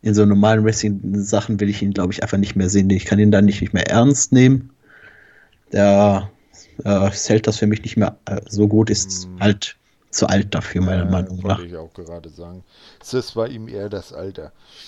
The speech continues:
Speaker 2: Weil
Speaker 1: Ja.
Speaker 2: früher war er eigentlich ganz gut. Ja, ähm, wie findest du The North? Jetzt weiterhin longest reigning Tag Team Champions in Company History.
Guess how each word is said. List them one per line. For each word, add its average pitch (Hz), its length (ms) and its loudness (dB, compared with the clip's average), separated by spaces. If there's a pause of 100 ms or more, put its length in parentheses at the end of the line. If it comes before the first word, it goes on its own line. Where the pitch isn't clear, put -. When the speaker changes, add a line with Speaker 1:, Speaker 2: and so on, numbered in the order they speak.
(440)
Speaker 2:
Weil 104 120 -10
Speaker 1:
Ja. - 120 0
Speaker 2:
früher 143 220 -10
war 107 140 -12 (200)
er - 60 -18
eigentlich 101 240 -20
ganz - 320 -20
gut. 80 200 -20 (800)
Ja, 165 500 2
ähm, 127 580 -4 (1300)
wie 160 140 -12
findest 262 460 -12
du 107 60 -12
The 87 200 -16
North? 73 580 -18 (300)
Jetzt 113 300 -12
weiterhin 135 560 -10
longest 180 520 -12
reigning 175 720 -10 (160)
Tag 143 300 -12
Team 143 220 -16
Champions 131 600 -14
in 117 160 -16
Company 120 500 -16
History. - 640 -20